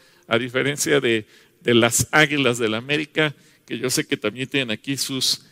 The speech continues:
seguidores, como nuestro amigo, eh, Elías Archundia, que siempre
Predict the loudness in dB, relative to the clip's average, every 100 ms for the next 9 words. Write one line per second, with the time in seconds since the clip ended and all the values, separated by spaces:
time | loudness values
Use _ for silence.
0 | _ -4 2 4 2 0 2 2 2 0
1 | -4 -6 -8 -6 -8 -8 _ _ _ -10
2 | -8 -8 -8 -6 -2 -2 -2 _ _ _
3 | -6 -4 -2 -2 -2 -4 -2 0 2 2
4 | 0 -4 -6 -10 -6 -4 -4 -4 -8 -6
5 | -4 -4